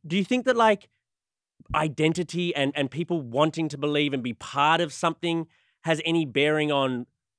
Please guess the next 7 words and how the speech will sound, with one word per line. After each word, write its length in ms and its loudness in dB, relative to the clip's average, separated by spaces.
more 360 4
and 80 4
more 200 4
people 380 -4
joining 520 0
this 160 -4
community? 500 -4